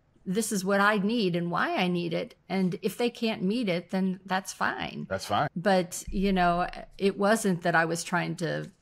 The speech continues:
Speaker 1: maneuver anything from them. I was just trying to make a decision between A and B, and A is gonna do this and B wasn't. And I really wanted to work with that big company. So luckily they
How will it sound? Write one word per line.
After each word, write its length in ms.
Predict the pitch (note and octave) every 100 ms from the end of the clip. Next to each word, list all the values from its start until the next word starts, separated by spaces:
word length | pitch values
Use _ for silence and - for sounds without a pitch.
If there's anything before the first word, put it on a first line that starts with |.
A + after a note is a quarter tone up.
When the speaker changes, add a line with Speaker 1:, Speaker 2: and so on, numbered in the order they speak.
| _ _
Speaker 1:
maneuver 800 | F3+ F#3 F#3 G#3+ G3+ D#3+ D#3 E3
anything 460 | F#3+ F#3 F3 F3 D#3+
from 280 | D#3 D#3+ D#3
them. 180 | E3+ F3+
I 160 | F#3
was 220 | F#3+ G#3 -
just 320 | F3 - - _ - - _ _
trying 260 | - E3+ F#3
to 60 |
make 160 | G#3+ G#3+
a 40 |
decision 480 | G3+ G3 C4 C4+ A#3
between 380 | F3+ F3 F#3 E3+
A 240 | - F3+
and 140 | A3 A#3
B, 420 | C4 F#3+ G3 G3 - - - -
and 540 | F#3 F3 E3+ E3 E3 - _ _ _ _ _ -
A 180 | E3+ F#3
is 140 | G3
gonna 220 | A3 A3
do 200 | G#3+ B3
this 520 | C4+ F#3 G#3+ - - - _ _ _ _ F3
and 320 | F3 E3+ D#3
B 200 | F3+ G#3
wasn't. 520 | G3 A#3+ E3+ D#3 G3 -
And 160 | F3
I 100 | E3+
really 380 | F3 F3 G3 A3
wanted 400 | F3+ F3+ G#3+ A#3
to 80 | A3
work 320 | E3 F#3 B3 -
with 200 | F3 E3+
that 200 | D#3+ D#3+
big 220 | E3 F#3
company. 580 | F#3+ A#3 - D#3+ E3 E3+ _ -
So 460 | - E3+ D#3 E3+ E3+ _ _ _ _ _ _ -
luckily 400 | E3+ E3+ D#3+ D#3+
they 320 | D#3+ A2 F#3